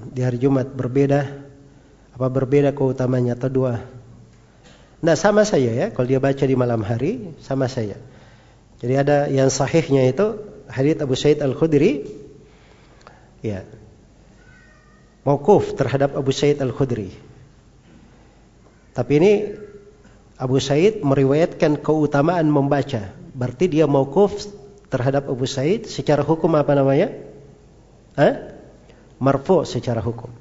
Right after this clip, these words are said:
Jadi Abu Sa'id berkata, "Man qara'a suratal kahfi lailatal jum'ah." Siapa yang membaca surah Al-Kahfi di malam Jumat, "adha'allahu lahu nur ma bainahu wa bainal baitil atiq."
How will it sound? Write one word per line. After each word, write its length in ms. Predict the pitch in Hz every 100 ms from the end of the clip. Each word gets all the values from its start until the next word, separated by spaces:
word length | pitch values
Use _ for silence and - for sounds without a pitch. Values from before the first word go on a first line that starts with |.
| - - - - - - - - - - _ - - 117
Jadi 80 | 123
Abu 160 | 127
Sa'id 320 | 135 165 180
berkata, 560 | - - 139 160 185 - - - - -
"Man 240 | 135 139
qara'a 560 | 139 160 160 151 139 120
suratal 640 | - 147 151 143 135 127
kahfi 480 | 151 131 - 117 101
lailatal 800 | 117 131 175 196 175 156 151 127
jum'ah." 600 | 143 156 120 113 95 - - - - - - - - -
Siapa 240 | - 131 139
yang 80 |
membaca 240 | 139 143 143
surah 240 | 151 143
Al-Kahfi 480 | 139 147 131 139 127
di 80 | 123
malam 320 | 156 170 143
Jumat, 400 | 139 131 170 - - - - - - 123
"adha'allahu 800 | 127 156 - 147 143 151 127 135
lahu 240 | 131 120 127
nur 720 | 120 135 175 220 220 147 - - -
ma 160 | 127 131
bainahu 400 | 143 160 151 131
wa 40 | 127
bainal 240 | 143 131
baitil 320 | 127 139 139
atiq." 480 | 127 131 131 - -